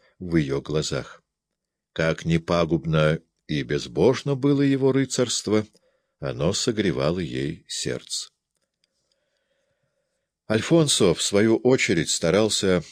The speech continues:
осознать всё то, о чём до тех пор у него было лишь смутное представление. Пусть его жизнь здесь, в Голиане, недостойна рыцаря, пусть это измена его королевскому долгу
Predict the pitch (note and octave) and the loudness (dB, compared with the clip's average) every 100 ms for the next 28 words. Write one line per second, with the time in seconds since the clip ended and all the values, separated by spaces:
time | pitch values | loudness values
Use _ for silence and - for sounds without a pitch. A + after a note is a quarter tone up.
0 | _ _ - F2+ - F#2+ F2 G#2+ A2 E2+ | _ _ -6 -4 0 0 0 0 0 -2
1 | - - D#2+ - - A2+ G#2 G2 - G2 | -2 2 0 2 4 4 4 2 2 2
2 | F#2+ E2+ C#2+ F2 F#2+ F#2 - F#2 F#2+ F2+ | 2 -4 -4 -2 0 -4 -2 2 2 2
3 | E2+ D#2+ E2+ D#2 F2+ E2+ E2 - - E2+ | 2 0 0 2 2 2 -2 -2 -2 0
4 | F#2 - F2 E2 D#2+ D#2+ - - D#2 C#2+ | -2 -2 -2 -2 -2 -6 -6 -4 -2 -2
5 | B1+ A#1+ A#1 _ _ _ _ _ _ _ | -4 -8 -16 _ _ _ _ _ _ _
6 | _ _ _ _ - F3 - - C#2+ D2 | _ _ _ _ 2 2 2 -4 -2 0
7 | D#2+ F#2 - C#2+ A#1+ B1+ F2 - C2 D#2+ | 0 0 -2 -6 -6 0 0 0 -4 -2
8 | D2+ E2 E2 D2+ - _ _ _ _ _ | 2 2 0 -2 -6 _ _ _ _ _
9 | _ - D2 E2 E2 - - D#2+ B1+ C#2 | _ -10 -2 0 0 -2 2 2 2 0
10 | E2 B2 - B2+ C3 - _ _ _ _ | 0 0 0 -2 -4 -8 _ _ _ _
11 | _ _ _ _ - F3 - - F#2 - | _ _ _ _ 4 4 4 0 0 4
12 | E2 D2+ - F2+ D#2 F#2 F#2 D#2 C#2 C2+ | 2 2 0 0 0 0 2 0 -2 -2
13 | C#2 C2+ - D2 D2+ D2 - - - B1 | -2 -4 -2 0 2 0 -2 -8 -8 -12
14 | D2 F2+ C3+ C#3+ D#3 | -2 2 2 -2 -10